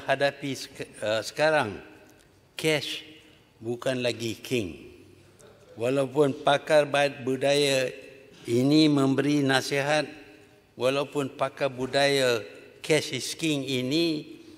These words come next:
memberi nasihat kepada kerajaan, ingatlah apa sudah jadi kepada penasihat ini. Tetapi amat pelik, perbicaraan di mahkamah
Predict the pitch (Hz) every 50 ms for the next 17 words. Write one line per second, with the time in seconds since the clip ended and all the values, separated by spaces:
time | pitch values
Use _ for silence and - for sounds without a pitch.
0 | - - 127 127 135 139 139 135 139 143 139 131 131 135 131 127 - 143 147 147
1 | 143 - - 135 123 127 135 131 135 127 - 143 123 131 123 120 127 123 135 151
2 | 151 143 131 117 104 90 - - - - - - - - _ - 131 123 131 147
3 | 147 131 135 151 139 131 131 127 127 - - 135 135 131 - - 131 123 127 117
4 | 104 123 131 131 127 135 131 123 117 104 127 120 117 120 113 117 113 - - 110
5 | 110 107 107 - 120 110 110 107 95 82 90 92 92 - 73 - - - - -
6 | - - - - - - - - - - 175 - _ _ - - - - - -
7 | - - - - - _ - _ _ - - - - _ - 131 131 - 143 147
8 | 143 - 165 175 170 165 160 151 135 120 - - - - - - - - - -
9 | - - 120 127 135 139 143 - - - 135 131 147 156 151 139 - - - -
10 | - - - - - - - - - _ - - _ _ _ _ _ _ _ _
11 | _ _ _ _ _ _ - 127 123 123 131 127 - 147 143 147 156 160 151 160
12 | 160 151 147 139 139 135 135 131 120 - 139 135 135 156 170 165 139 139 131